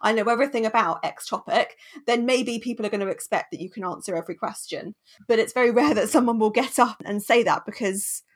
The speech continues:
the technology field, the testing field, it's ever evolving, it's ever changing. So even if you knew something ten years ago, it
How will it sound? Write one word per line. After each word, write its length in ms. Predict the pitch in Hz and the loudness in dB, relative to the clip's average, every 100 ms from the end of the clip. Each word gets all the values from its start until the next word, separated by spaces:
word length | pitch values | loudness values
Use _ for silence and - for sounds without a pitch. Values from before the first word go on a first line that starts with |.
| _ - | _ -16
the 200 | 202 202 | -6 -4
technology 440 | 202 - 220 220 220 | -4 -4 -4 -4 -6
field, 300 | - 214 208 | -2 -2 -2
the 60 | |
testing 420 | - 240 - 202 | -6 -8 -4 -6
field, 400 | 202 196 185 185 - - - | -2 0 2 0 -6 -14 -6
it's 160 | 208 | 0
ever 260 | 247 220 170 | 0 2 0
evolving, 480 | 208 214 202 175 160 | 4 4 4 -2 -6
it's 160 | - | -4
ever 160 | 208 180 | -4 -4
changing. 640 | - 214 202 202 - - | -4 -4 -4 -6 -8 -10
So 100 | - | -2
even 240 | 226 226 214 | -2 0 -2
if 140 | 240 | -4
you 140 | 220 214 | -4 -2
knew 400 | 214 202 190 208 - - | 0 0 -2 -8 -12 -12
something 500 | - 220 - 185 190 | -4 -4 -2 -2 -2
ten 260 | - 220 208 | -4 -4 -2
years 260 | 214 202 | -2 -2
ago, 420 | 165 110 117 226 220 _ | -4 -2 0 -2 -6 _
it 120 | _ | _